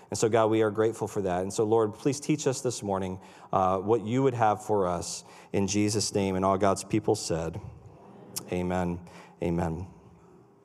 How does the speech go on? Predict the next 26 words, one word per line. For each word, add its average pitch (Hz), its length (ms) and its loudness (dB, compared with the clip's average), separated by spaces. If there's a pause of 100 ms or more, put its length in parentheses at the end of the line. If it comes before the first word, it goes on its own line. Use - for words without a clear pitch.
(1040)
So 208 160 6
as 226 120 4
we 233 80 6
can 185 120 6
see, 170 360 4
again, 135 260 4
division 156 480 2
in 151 80 2
the 127 80 0
church, 139 460 2
it 143 120 4
was 127 200 2
a 107 80 4
problem 120 720 4 (200)
from 135 140 2
the 120 80 2
very 113 260 4
beginning. 98 560 -4 (640)
You 98 80 0
know, 101 80 2
you 104 140 2
don't 143 180 4
have 147 160 2
to 135 80 0
go 123 160 4
far. 120 580 2